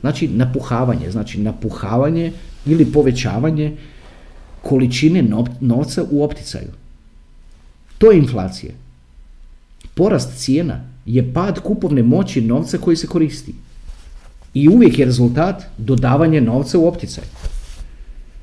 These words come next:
I što me najviše brine oko ovoga? Najviše me brine oko ovoga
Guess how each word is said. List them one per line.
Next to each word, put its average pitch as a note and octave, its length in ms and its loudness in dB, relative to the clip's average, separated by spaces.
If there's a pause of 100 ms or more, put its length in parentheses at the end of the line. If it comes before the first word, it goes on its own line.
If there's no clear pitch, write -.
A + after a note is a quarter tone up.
(2500)
I F3 180 0 (280)
što - 200 0
me A#3 80 8
najviše G#3+ 340 0
brine A2+ 280 2
oko - 180 -6
ovoga? C#2+ 220 -8 (1700)
Najviše A#3 440 2
me B2+ 100 4
brine B2 340 2
oko G#2+ 220 -4
ovoga E2+ 320 -4